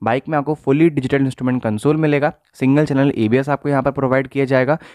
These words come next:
स्पोक व्हील्स आपको इस बाइक में मिलने वाले हैं। सामने आपको कॉस्ट कटिंग के लिए टेलीस्कोपिक सस्पेंशन मिलेंगे, लेकिन हो सकता है कि यहाँ पर आपको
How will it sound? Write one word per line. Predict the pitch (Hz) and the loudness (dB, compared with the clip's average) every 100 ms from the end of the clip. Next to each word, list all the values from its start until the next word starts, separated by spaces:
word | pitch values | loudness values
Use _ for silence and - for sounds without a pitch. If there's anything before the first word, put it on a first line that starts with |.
| - | -8
स्पोक | 131 - 165 131 | -8 -2 -2 0
व्हील्स | 127 143 | -2 0
आपको | 151 - 151 | -2 -2 -2
इस | |
बाइक | 143 143 | 0 0
में | 147 | 0
मिलने | 143 143 | 2 2
वाले | 139 147 | 2 0
हैं। | |
सामने | 156 131 143 156 | 0 -2 0 -2
आपको | 147 151 | -4 -4
कॉस्ट | 135 147 | -4 -4
कटिंग | 160 143 143 | -6 -6 -6
के | 147 | -2
लिए | 151 | -2
टेलीस्कोपिक | 139 127 - 131 135 | -2 -4 -4 -6 -4
सस्पेंशन | 135 139 139 147 | -2 0 0 0
मिलेंगे, | 143 147 180 - - _ | 0 0 -2 -8 -20 _
लेकिन | 143 175 185 | -2 0 0
हो | 127 170 | 2 0
सकता | 175 147 - | -2 -8 -6
है | 131 131 | -6 -4
कि | 139 | -2
यहाँ | 120 | -2
पर | 113 113 | -2 -2
आपको | 110 143 175 | -2 -2 -4